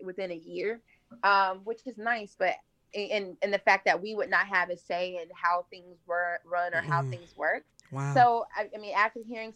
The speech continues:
Speaker 1: some of those offers, it, it just kinda turned us off a little bit. Um, 'cause even when you think about things like Shark Tank, which really got Mason his start at, uh, Morehouse College, you know, people who developed the concept,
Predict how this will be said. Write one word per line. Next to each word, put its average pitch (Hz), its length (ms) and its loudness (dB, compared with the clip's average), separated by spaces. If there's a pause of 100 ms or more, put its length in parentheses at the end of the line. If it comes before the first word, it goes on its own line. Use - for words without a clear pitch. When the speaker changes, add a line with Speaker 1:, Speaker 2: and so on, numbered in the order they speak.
Speaker 1:
some 220 160 -2
of 202 120 -4
those 175 420 0
offers, 220 680 0
it, 190 200 2 (100)
it 190 80 -14
just 202 240 -10
kinda 190 220 4
turned 185 340 2
us 170 180 -2
off 156 200 4
a 220 40 -4
little 240 200 0
bit. 285 300 0 (460)
Um, 190 320 4
'cause 233 140 -4
even 254 240 -2
when 247 100 -4
you 226 100 -6
think 214 180 -6
about 202 320 2
things 190 240 -8
like 170 200 2
Shark 247 380 2
Tank, 170 280 -8
which 165 200 -8 (500)
really 202 420 4 (120)
got 202 260 6
Mason 196 320 0
his 185 160 -4
start 196 400 6 (120)
at, 175 280 2
uh, 170 260 2
Morehouse 190 540 0
College, 202 580 2 (300)
you 196 120 -8
know, 175 400 0
people 226 380 -4
who 208 200 -8
developed 175 420 2
the 180 80 -4
concept, 175 800 0